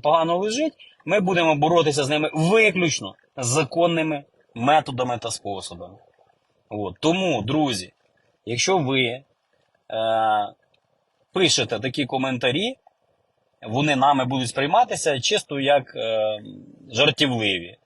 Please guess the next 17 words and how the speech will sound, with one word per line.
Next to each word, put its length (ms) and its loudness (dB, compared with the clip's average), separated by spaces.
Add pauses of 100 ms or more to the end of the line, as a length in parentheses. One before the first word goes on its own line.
(560)
От. 280 -8 (640)
Повторюю, 680 0 (2250)
якщо 300 2
ви 120 4
хочете 440 0
щось 240 0
палити, 560 0 (1300)
можете 500 2 (120)
показати 480 2
власним 420 0
прикладом. 500 -4 (120)
Але 460 4 (320)
не 320 2
забувайте, 800 0 (380)
що 220 -4
за 160 -2
це 340 -2